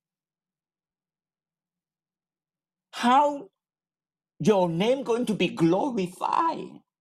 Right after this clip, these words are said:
How will the people know that you are great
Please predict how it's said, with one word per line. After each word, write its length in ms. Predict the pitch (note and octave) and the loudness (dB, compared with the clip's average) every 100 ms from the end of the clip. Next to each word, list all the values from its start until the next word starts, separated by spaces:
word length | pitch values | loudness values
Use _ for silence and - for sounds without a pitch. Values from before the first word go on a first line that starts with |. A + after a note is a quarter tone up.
| _ _ _ _ _ _ _ _ _ _ _ - | _ _ _ _ _ _ _ _ _ _ _ -8
How 440 | C#4 C4 D#4 D4+ | 0 2 2 0
will 220 | B3+ G3+ | 0 2
the 160 | F3 E3 | 2 -2
people 560 | - - A#3 - A#3+ | -4 -6 -4 -2 -2
know 480 | A3+ G3 A3 A#3+ B3+ | -2 0 2 4 2
that 260 | G3 - C#3 | 0 -2 -4
you 320 | C#3+ F3+ - - | -2 -2 -4 -2
are 180 | D3 | -2
great 540 | B2 D3+ F#3 A#3+ - | -2 -2 2 2 -2